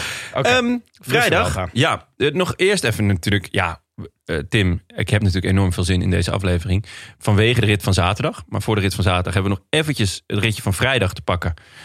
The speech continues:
Speaker 2: Eh, Magnus Kort pakt zijn derde. Heb je die rit gezien?
Speaker 1: Ja.
Speaker 2: Was toch heel raar? Ze waren op een gegeven moment op twintig seconden of zo van de kopgroep. Of vijfentwintig.
Speaker 1: Ja.
Speaker 2: En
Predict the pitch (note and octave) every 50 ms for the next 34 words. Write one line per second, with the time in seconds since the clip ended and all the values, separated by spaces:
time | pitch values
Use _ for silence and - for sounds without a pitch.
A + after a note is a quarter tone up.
0 | - - - _ _ _ A#2+ A2+ A2 A2 G#2+ A2 A2 A#2 C3+ C#3 B2+ C3+ A2+ -
1 | - C#3+ C3+ A#2 - - B2 G#2+ - - G#2+ F#2+ G#2 B2 C#3 C#3 A2 E2 F2+ F2
2 | - - - - - - - B2 C#3 E3+ E3 E3+ D#3+ F3+ - - - - A3 G4
3 | - _ _ _ _ _ - - _ _ G3 G3+ B2+ - - _ _ _ - -
4 | - - _ _ _ _ _ _ _ _ - G#3+ - - A3+ - G#3 A3 G3+ G3
5 | G#3+ A3+ A#3 A#3+ B3+ A#3 - _ - - G#3 F#3+ A3 A3+ A3+ A3+ G#3+ - - A#3
6 | A3 A3 G#3 - G#2 - - F#2+ D#2+ - _ _ _ _ - - A#3 B3+ C4+ -
7 | - - - - A3+ B3 C4 D#4+ D#4 - - B3 C4 A#3+ - A3+ A3 A3 - C4
8 | C4 - - F#4 F#4 - - - - _ _ _ _ - - - - G3 G#3 A#3+
9 | B3 - - - - - C4 A#3 - E4 - - - - - - F3 D3 A2+ F#2+
10 | - _ _ _ _ _ _ _ _ _ _ _ _ - G#3+ A3 A3 A3 A3 A3
11 | G#3+ F#3 -